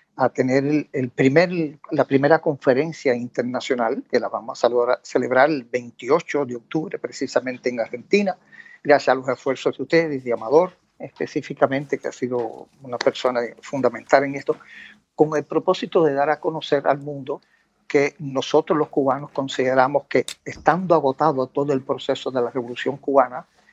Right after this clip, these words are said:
se hace necesario un nuevo proyecto de país,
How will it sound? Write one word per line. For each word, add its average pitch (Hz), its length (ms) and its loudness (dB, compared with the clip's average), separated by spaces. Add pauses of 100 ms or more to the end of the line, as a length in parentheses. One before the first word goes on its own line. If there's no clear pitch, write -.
(200)
se - 220 -2
hace 143 240 0
necesario 170 880 2
un 139 220 -6
nuevo 143 280 2
proyecto 143 560 0
de 131 120 0
país, - 560 -6